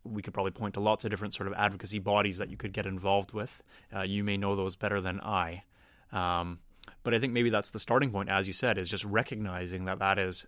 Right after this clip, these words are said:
a critical, uh, piece of a patient's overall health and well-being, uh, are those social determinants. And so that's,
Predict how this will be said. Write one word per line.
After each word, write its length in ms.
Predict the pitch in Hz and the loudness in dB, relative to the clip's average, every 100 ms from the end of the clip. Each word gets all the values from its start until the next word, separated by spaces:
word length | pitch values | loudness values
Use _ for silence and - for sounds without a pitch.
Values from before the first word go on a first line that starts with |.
| - | -10
a 60 | |
critical, 720 | 110 - 147 135 - 104 92 - - - - | -12 -8 -2 -2 0 -2 -2 -6 -20 -20 -12
uh, 140 | 110 92 | -6 -6
piece 340 | - 131 104 - | -6 -4 -4 -4
of 180 | - 101 | -6 -8
a 60 | |
patient's 380 | 92 104 101 104 | -6 -6 -6 -6
overall 360 | 107 98 95 92 | -4 -2 -2 0
health 300 | 107 101 - | 0 0 0
and 120 | 98 | -4
well-being, 520 | 92 95 107 87 85 - _ _ - | -4 -4 -4 -4 -8 -16 _ _ -12
uh, 60 | 107 | -6
are 240 | 95 101 | -2 0
those 180 | 98 95 | 0 -4
social 280 | - 107 - | -4 -6 -6
determinants. 640 | 98 - 92 87 90 - - _ - _ | -8 -6 -6 -6 -10 -14 -16 _ -20 _
And 220 | 113 98 92 | -8 -6 -4
so 120 | 98 | 4
that's, 300 | 98 120 | 4 4